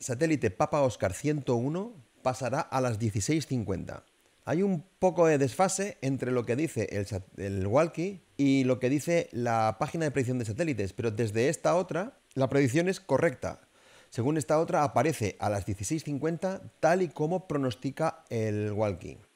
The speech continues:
Y si accedo a la predicción del Papa Oscar ciento uno, la trayectoria que me marca el walkie coincide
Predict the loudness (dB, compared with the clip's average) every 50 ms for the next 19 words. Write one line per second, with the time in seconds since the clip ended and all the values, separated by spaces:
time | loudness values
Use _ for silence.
0 | _ _ _ _ _ _ _ _ _ 0 0 2 4 2 2 2 2 2 2 4
1 | 4 4 4 4 2 2 0 0 0 -2 -2 -2 0 0 0 2 0 0 0 0
2 | 0 0 0 0 -2 0 -2 -2 -2 -2 0 0 0 0 0 2 2 2 4 2
3 | 2 0 0 -2 -4 -8 -6 -2 0 0 2 2 0 0 0 0 0 0 0 0
4 | 2 2 0 0 -2 -2 -4 -2 -2 -2 -2 -2 0 0 0 0 2 2 2 2
5 | 2 0 -2 -6 -6 -6 -6 -10 _ _ _ _ _ _ _ _ 0 2 4 4
6 | 4 2 0 0 2 4 4 4 4 2 0 -2 -4 -8